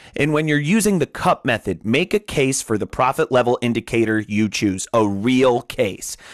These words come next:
The I R S makes it clear that this is not an exercise in filling in the blanks.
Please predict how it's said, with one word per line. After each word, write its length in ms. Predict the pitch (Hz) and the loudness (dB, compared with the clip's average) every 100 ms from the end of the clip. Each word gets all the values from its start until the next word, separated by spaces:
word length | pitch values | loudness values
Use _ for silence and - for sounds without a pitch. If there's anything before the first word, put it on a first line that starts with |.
| - - | -18 -2
The 160 | 127 | 0
I 180 | 127 135 | 4 4
R 140 | 131 | 4
S 160 | 127 127 | 2 2
makes 240 | 117 113 | -2 -2
it 100 | 113 | -6
clear 320 | - 190 175 160 | -4 0 2 2
that 180 | 131 117 | 0 -2
this 160 | 151 | -4
is 140 | 147 117 | -2 -2
not 320 | 127 143 151 | 0 0 0
an 120 | 165 139 | -2 -4
exercise 640 | 135 139 127 123 117 113 | -4 -4 0 2 2 2
in 180 | 117 110 | -2 -4
filling 460 | - 107 104 107 - | -2 -2 0 -2 -2
in 280 | 98 95 92 | -2 -2 -4
the 80 | |
blanks. 480 | 90 143 123 87 - | -2 0 -2 -4 -14